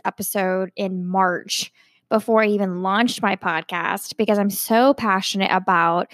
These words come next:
people and making connections. But then when I launched my podcast, it was in the middle of a quarantine. So it didn't really seem applicable at that exact moment in time because we were all inside our homes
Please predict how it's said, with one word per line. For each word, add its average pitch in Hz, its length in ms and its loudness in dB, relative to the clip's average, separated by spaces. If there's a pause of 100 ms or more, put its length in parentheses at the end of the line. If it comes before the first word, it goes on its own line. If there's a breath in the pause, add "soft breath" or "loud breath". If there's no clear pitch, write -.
(280 loud breath)
people 302 420 6
and 247 100 2
making 208 260 0
connections. 247 800 0 (500 soft breath)
But 247 140 -2
then 302 140 4
when 339 100 4
I 311 80 2
launched 294 260 0
my 262 100 2
podcast, 240 680 2
it 294 40 2
was 277 100 2
in 277 80 0
the 277 60 0
middle 277 180 2
of 254 60 -4
a 277 40 -2
quarantine. 240 800 -4
So 233 560 4 (580)
it 240 120 -4
didn't 311 240 0
really 285 240 4
seem 277 280 0
applicable 196 760 2
at 196 80 0
that 196 160 0 (120)
exact 214 500 0
moment 208 380 2
in 190 160 -4
time 247 460 2
because 220 260 0
we 233 100 -2
were 247 160 -2
all 247 300 2
inside 254 600 2
our 254 120 2
homes 269 540 2